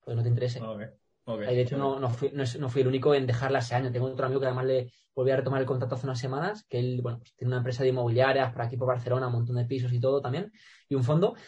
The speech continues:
Speaker 1: Y, y claro, y también la dejó porque era como, "Hostia, es que yo ya tengo muy claro lo mío, entonces al final la carrera me está lastrando, porque yo podría estar facturando mucho más si me enfoco cien por cien en mi, en mis proyectos, ¿no?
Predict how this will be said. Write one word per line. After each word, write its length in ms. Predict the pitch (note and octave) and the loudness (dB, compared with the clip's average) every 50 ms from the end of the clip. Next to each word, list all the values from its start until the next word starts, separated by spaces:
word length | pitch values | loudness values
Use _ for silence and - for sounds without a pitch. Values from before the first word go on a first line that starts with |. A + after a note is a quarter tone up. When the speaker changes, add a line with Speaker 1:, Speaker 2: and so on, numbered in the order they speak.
| - - - _ _ _ - | -20 -20 -20 _ _ _ -2
Speaker 1:
Y, 960 | E3+ D#3+ D#3 D3+ C#3+ C#3 C3+ C3+ C3 B2+ B2 A#2+ A#2+ A#2+ A#2+ A#2+ A#2 A#2 | 0 4 4 6 6 6 6 4 4 2 2 0 0 0 -2 -2 -2 -4
y 40 | B2+ | 0
claro, 260 | A#2+ C3 C3+ C3 - - | 2 2 2 2 -2 -6
y 80 | - | -4
también 180 | A#2 A#2 A#2 A#2 | -2 0 2 4
la 60 | A#2+ | 4
dejó 260 | A#2+ A#2+ A#2+ C3+ C#3 | 4 4 4 4 4
porque 180 | C3+ C3+ B2 B2 | 2 2 4 4
era 100 | B2+ B2 | 4 4
como, 160 | B2 B2 A#2 | 4 2 0
"Hostia, 180 | A#2 - C3+ B2+ | 0 0 -2 -4
es 60 | A#2+ | -4
que 120 | - - | -2 0
yo 80 | A#2+ A#2+ | 2 2
ya 60 | B2 | 2
tengo 160 | B2 B2+ C3 | 2 2 0
muy 100 | C3+ C3+ | 0 0
claro 200 | A#2+ C3+ C3 B2+ | 0 0 2 4
lo 100 | C3 C3 | 4 4
mío, 260 | C3 D3 D#3 E3 E3 F3+ | 4 4 2 4 4 2
entonces 420 | F3+ F3 D#3+ C3+ A#2+ C#3+ C3+ B2 - | 2 2 0 0 2 0 0 0 -4
al 60 | B2+ | -6
final 140 | - B2+ C3 | -4 0 0
la 60 | C3+ B2+ | 0 2
carrera 200 | C3 B2 C3 C#3 | 2 2 2 0
me 80 | C#3 | 0
está 140 | B2+ A#2+ - | -2 -2 0
lastrando, 460 | C#3 C3+ B2+ - - C3+ D#3 F3+ D#3 | 0 0 0 0 0 2 2 2 2
porque 240 | B2 B2 A#2+ - B2 | 2 0 -2 0 0
yo 80 | B2 A#2 | 2 2
podría 180 | B2 C3 C3 C3+ | 2 2 0 0
estar 200 | B2+ - C3 - | 0 -4 -4 -4
facturando 340 | - C#3 C#3 D3 C#3+ C3 B2+ | -4 0 0 0 2 2 0
mucho 300 | C3+ D3 D3 D3+ - D3+ | 0 0 0 0 2 2
más 260 | D3 D3+ C3+ - - _ | 2 2 0 -2 -6 _
si 120 | - - B2+ | -8 -2 0
me 60 | A#2+ | 0
enfoco 300 | A#2 A#2 C3 A#2+ C#3 C3+ | 0 2 2 0 0 0
cien 200 | B2 - C3+ C3+ | 0 0 -2 -2
por 100 | C3+ B2+ | -2 -2
cien 120 | A#2+ B2 B2+ | -2 -2 0
en 100 | C#3 D3 | 0 0
mi, 200 | C#3+ C3 A#2+ A#2 - | 0 0 -2 -2 -4
en 100 | A2+ A2+ | -4 -4
mis 100 | A2+ - | -4 -4
proyectos, 440 | - A#2 A#2 A#2+ B2+ B2+ - C3+ B2+ | -2 0 2 2 2 2 2 2 2
¿no? 220 | B2 C#3+ F3 F#3 | 2 2 0 -2